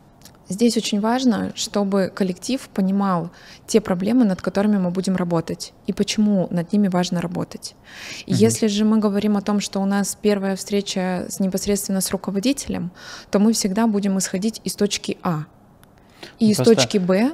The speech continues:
Speaker 1: куда мы хотим
Speaker 2: задачи у
Speaker 1: прийти.
Speaker 2: клиники, у
Speaker 1: Да,
Speaker 2: руководителя, они
Speaker 1: конечно.
Speaker 2: немножко другие, чем у врача. Вот.
Speaker 1: Абсолютно верно.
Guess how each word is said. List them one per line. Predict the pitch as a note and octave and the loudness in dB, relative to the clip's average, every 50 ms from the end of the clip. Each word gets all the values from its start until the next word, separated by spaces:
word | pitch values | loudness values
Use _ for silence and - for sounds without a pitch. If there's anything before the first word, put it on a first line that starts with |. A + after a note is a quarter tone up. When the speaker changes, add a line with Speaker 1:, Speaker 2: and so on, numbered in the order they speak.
| - - | -4 -6
Speaker 1:
куда | - G#3 F3+ G3 G#3+ | -2 0 2 4 4
мы | A3+ A3+ A3+ | 4 4 4
хотим | - - - - G3+ - | 2 2 0 0 -2 -2
Speaker 2:
задачи | |
у | - | -2
Speaker 1:
прийти. | G3 D#3 A#2 | -2 -4 -2
Speaker 2:
клиники, | - A#2+ C3 E3+ G#3 G#3 F3 - - A#2 A2+ C3 D3+ - | -2 0 0 2 2 2 0 -2 -4 -8 -10 -10 -10 -8
у | B2 A#2+ | -4 -2
Speaker 1:
Да, | B2 | 0
Speaker 2:
руководителя, | - F#3+ F#3 F#3+ B2 B2 A#2+ A#2 A2+ G#2+ G#2 G2 - - - | 2 2 2 2 2 2 0 -4 -6 -10 -12 -12 -10 -4 -2
они | G#3 F#3+ F3 - | 0 0 2 0
Speaker 1:
конечно. | C3 C#3+ D3 C#3 | 0 0 0 0
Speaker 2:
немножко | B2+ B2+ C3+ - - - | 0 0 0 -2 -4 -8
другие, | B2 B2+ A2+ A#2 C#3 C#3+ D#3 E3+ D3+ B2+ | -6 -6 -6 -6 -6 -6 -6 -4 -6 -6
чем | - - - A2+ A2 A2 G#2 G#2 - - - - - | -6 -4 -4 -4 -4 -4 -6 -8 -12 -20 -20 -14 -12
у | A2+ | -10
врача. | A2+ A#2+ A2 A2+ - G#2+ F#2 - - - - - - - - - - - | -6 -6 -6 -6 -6 -10 -12 -14 -14 -20 -20 -20 -20 -20 -20 -20 -14 -10
Вот. | - G3+ | -8 -6
Speaker 1:
Абсолютно | G#3 G3+ - G3+ F#3+ G3+ G#3 G#3 A3 G#3 | -4 -4 -4 -2 -2 -2 -2 0 0 0
верно. | G3 G3 F#3 F3+ F3+ E3+ E3+ F3+ | 0 0 0 0 -2 -4 -6 -8